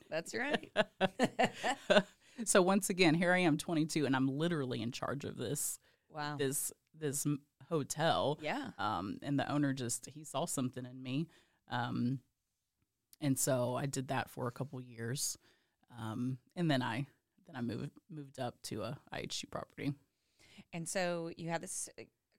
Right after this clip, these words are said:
Speaker 1: career. It sounds all illustrious and glorious, but
Speaker 2: No. <laughs>
Speaker 1: <laughs> she's like, "But no." Um, <laughs>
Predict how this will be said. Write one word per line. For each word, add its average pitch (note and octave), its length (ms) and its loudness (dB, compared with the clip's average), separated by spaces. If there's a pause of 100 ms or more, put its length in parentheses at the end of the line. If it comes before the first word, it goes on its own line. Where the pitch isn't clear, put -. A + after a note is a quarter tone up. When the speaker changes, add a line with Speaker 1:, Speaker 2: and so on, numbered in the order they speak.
Speaker 1:
career. D#3+ 680 -6
It D3 140 -8
sounds D#3 320 -4
all D#3 500 0
illustrious D#3 560 -6
and D#3 100 -8
glorious, C#3+ 720 -4
but C#3 380 0 (180)
Speaker 2:
No. A3+ 80 6 (100)
<laughs> G3+ 80 2 (720)
Speaker 1:
<laughs> F#5 680 0
she's C#4 340 -2
like, B2+ 260 -6 (160)
"But D4 200 -4
no." F#3 80 2 (840)
Um, G3 440 -2 (100)
<laughs> E3 100 -8